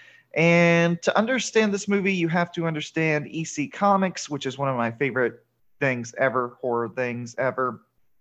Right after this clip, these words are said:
Oh boy, and we could do a whole podcast or several podcasts on E C Comics because I have all those old comics, uh,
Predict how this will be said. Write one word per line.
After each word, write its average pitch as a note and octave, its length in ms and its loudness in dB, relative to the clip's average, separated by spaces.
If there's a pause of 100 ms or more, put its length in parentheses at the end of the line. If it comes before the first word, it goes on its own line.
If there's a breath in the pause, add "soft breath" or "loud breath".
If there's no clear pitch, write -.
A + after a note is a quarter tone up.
(880 soft breath)
Oh B2 400 4
boy, A#2 340 0
and A#2+ 280 -6 (360)
we D#3+ 160 -2
could D3 140 -8
do C#3+ 140 -2
a B2 60 2
whole B2 180 -2
podcast G#2+ 720 -4
or A#2+ 140 -6
several A#2 360 -2 (100)
podcasts G#2+ 420 -4
on G#2 120 -8
E A2+ 60 -8
C G#2 140 -12
Comics G#2+ 400 -6
because A#2 280 -6
I B2 120 2
have A#2+ 240 0
all B2 320 0
those A2+ 220 -2
old G#2+ 240 -4
comics, G#2 640 -6
uh, G#2+ 260 -4